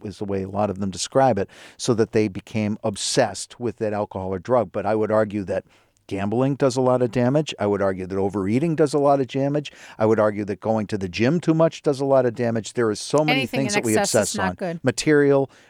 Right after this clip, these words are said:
Speaker 1: all
Speaker 2: Right.
Speaker 1: of that stuff. Something outside of them to try to make them feel better and whole on the inside rather than looking from the inside and working outwardly.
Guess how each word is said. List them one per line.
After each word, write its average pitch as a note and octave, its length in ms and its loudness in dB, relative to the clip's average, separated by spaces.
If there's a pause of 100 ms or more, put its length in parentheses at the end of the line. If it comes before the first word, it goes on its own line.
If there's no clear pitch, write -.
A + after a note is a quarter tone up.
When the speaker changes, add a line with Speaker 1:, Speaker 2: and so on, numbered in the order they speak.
(100)
Speaker 1:
all C#3+ 180 4
Speaker 2:
Right. C3+ 40 4
Speaker 1:
of A#2+ 100 -2
that G#2 200 0
stuff. - 260 0
Something F3+ 380 0
outside D#3 580 2
of B2 140 0
them G2+ 280 -2 (300)
to - 100 -14
try B2 260 0
to A#2 80 2
make A2+ 280 -2
them A2+ 160 -2
feel A2 260 0
better G#2+ 380 4
and G2 200 -4
whole G#2 420 2 (160)
on G2+ 140 -4
the G#2+ 160 -2
inside G2 460 0
rather G#2+ 240 4
than G#2 160 0
looking G#2 280 0
from F#2+ 200 -2
the F#2+ 100 -2
inside F#2+ 580 0 (300)
and G2 100 -8
working F#2+ 360 -6
outwardly. F2+ 500 -6